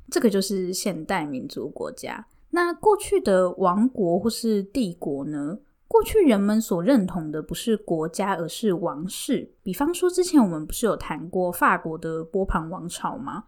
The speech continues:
对于当时的法国人来说，他们并不会觉得自己是法国人，他们就是国王的子民，所以他们的认同是国王。那以中国人来说，他们的认同就是皇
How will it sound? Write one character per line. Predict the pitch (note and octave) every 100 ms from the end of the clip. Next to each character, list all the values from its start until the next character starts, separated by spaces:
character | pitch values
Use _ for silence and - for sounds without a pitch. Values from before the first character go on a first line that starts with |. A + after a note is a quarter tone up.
| _ -
对 | A4+ C4
于 | A3+
当 | A#3+ A#3+
时 | C4 F#3
的 | E3+ E3
法 | - G#3+
国 | - E3+
人 | E3
来 | E3 D#3+
说， | - E3 E3+
他 | -
们 | G4 D#4
并 | F4
不 | G#3
会 | E3+ G#3+
觉 | - D#3+
得 | D#3+ D#3
自 | - B3
己 | -
是 | - F#3
法 | G#3+ D#3+
国 | D3 - -
人， | D3 F3 -
他 | F4
们 | C#4+
就 | B3
是 | C4+ B3
国 | A#3+ F3 F#3
王 | F3+
的 | F#3+ E3+ E3+
子 | - F3 D3
民， | C#3+ C#3 -
所 | - G#3+
以 | F#3
他 | -
们 | F3
的 | D#3 D3
认 | F#3+ A#3 D3
同 | - - F3
是 | - E3+ D3+ -
国 | D3 D#3+ D#3+
王。 | - G#3 _ _
那 | B3+ A3
以 | - D#3+
中 | - D4+ F4
国 | C#4
人 | B3+
来 | A3+ G#3+
说， | - G#3 G3+
他 | A#3
们 | F3+
的 | E3 D3+
认 | F3+ G#3+ D3
同 | - -
就 | -
是 | C#3 E3 D#3
皇 | - D3+ C#3+